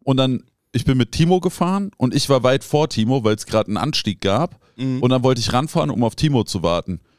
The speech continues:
Speaker 1: Und dadurch, dass es hochging, bin ich halt viel schneller zum Stehen gekommen, als ich dachte. Wollte ausklicken. Ich habe auch dran gedacht und so.
Speaker 2: Mhm.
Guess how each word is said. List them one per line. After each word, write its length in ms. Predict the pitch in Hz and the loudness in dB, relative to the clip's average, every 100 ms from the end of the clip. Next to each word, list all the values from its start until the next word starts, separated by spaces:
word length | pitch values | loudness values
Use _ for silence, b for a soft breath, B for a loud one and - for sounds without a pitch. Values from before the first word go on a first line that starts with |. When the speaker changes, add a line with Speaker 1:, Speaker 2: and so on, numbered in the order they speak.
| _ | _
Speaker 1:
Und 140 | - 110 | -4 0
dadurch, 220 | 127 131 | 2 2
dass 140 | 123 101 | 0 -2
es 100 | - | 2
hochging, 440 | 165 185 - 143 | 2 2 -2 -2
bin 140 | 139 135 | 0 -2
ich 100 | 131 | 0
halt 140 | 113 | -2
viel 180 | - 165 | 0 -2
schneller 260 | - 143 131 | 0 -2 0
zum 160 | 117 | -2
Stehen 260 | - 139 147 | 0 0 0
gekommen, 320 | 123 131 110 | 0 2 2
als 160 | 92 98 | 0 -4
ich 100 | - | -2
dachte. 420 | 110 104 160 208 b b b 120 | -2 0 -2 -2 b b b 2
Wollte 300 | 135 151 - | 2 2 2
ausklicken. 640 | 165 208 - 107 113 120 - | 2 0 0 -2 -2 -4 0
Ich 120 | 143 | 0
habe 120 | 170 | 0
auch 80 | 180 | 0
dran 180 | 160 165 | 0 0
gedacht 300 | 160 202 - | 0 -2 -2
und 120 | 110 | -2
so. 220 | 92 113 | 0 -2
Speaker 2:
Mhm. 320 | 127 127 123 | -2 -2 -4